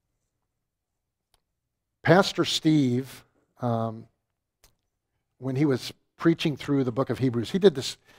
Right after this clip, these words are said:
he did this great, um, he did this great sermon on the two mountains. Um, does anybody remember that? I re-,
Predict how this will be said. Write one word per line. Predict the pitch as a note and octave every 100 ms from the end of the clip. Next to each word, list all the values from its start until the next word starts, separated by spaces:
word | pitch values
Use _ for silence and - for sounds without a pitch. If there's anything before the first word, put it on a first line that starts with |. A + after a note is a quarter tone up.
| _ _ _ -
he | A#3+
did | B3+
this | E3 -
great, | A2+ C#3 D3+ D3 D3 _ _ _ _ _ _ _ -
um, | A2 G#2+ G#2 G2+ _ _ _ _ _ _ _ _ _ _ _ _ _ _ _ -
he |
did | F3+ F#3
this | D3+
great | - D#3
sermon | - C#3 B2+ A2+
on | G#2+
the |
two | - -
mountains. | A#2+ G#2+ A2 - - - _ _ _ _ _ _ _ _ _ _ _ _ _ _ _ B2
Um, | G#2+ G#2 - _ _ -
does | C3
anybody | E3+ G#3+ G3
remember | E3+ F3 E3
that? | D#3+ - _ _ _ _ _ _ _ _ _ _
I | D3
re-, | E3+